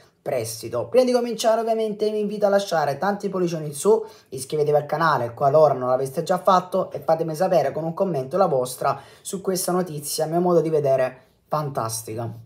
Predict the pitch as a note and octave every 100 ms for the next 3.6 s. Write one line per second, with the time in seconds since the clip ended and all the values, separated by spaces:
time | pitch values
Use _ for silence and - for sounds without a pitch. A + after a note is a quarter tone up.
0 | - - A3+ F3 A#3 C#4 C#4 A#3 F3+ E3+
1 | D#3+ - E3+ D3+ C3+ C#3 C#3 E3+ F3 A3
2 | A3+ A3+ - A3 A3 - _ _ - C#3+
3 | D3 D3+ F3 C#3+ -